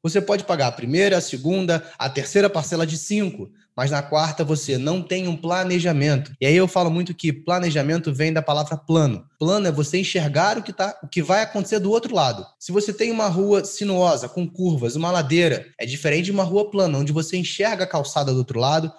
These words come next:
ou o que tá acontecendo. Assim é com o nosso planejamento financeiro. Se eu parcelei em três vezes,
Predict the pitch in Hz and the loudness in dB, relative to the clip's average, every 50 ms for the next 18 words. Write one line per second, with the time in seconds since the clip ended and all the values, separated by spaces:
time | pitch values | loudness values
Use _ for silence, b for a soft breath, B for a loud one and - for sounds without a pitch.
0 | B - 170 196 233 233 - 240 208 - 202 190 196 - - 202 220 214 208 - | B 2 4 4 4 4 -2 -6 -4 -2 -2 -2 -2 -6 -8 -4 -4 -4 -4 -2
1 | 202 185 160 127 104 - _ 110 110 113 - - - 190 202 196 202 185 175 180 | -2 -2 -2 -2 -4 -8 _ -8 -8 -8 -8 -6 -4 -4 -4 -4 -4 -4 -4 -4
2 | 175 - 170 165 170 156 160 160 160 156 - - 165 165 160 160 - 143 117 98 | -4 -4 -2 -2 -2 0 0 -2 -2 -2 -4 -4 -4 -4 -4 -2 -2 -2 -2 -2
3 | - b b b b - - 208 226 240 233 226 208 - - 190 175 147 135 127 | -4 b b b b -4 2 4 4 4 4 0 -4 -2 0 2 4 4 4 2
4 | 120 117 - - 160 180 156 123 120 127 160 160 131 110 98 87 - - | 0 -2 -4 -2 0 0 2 0 2 2 2 2 2 -2 -6 -10 -12 -16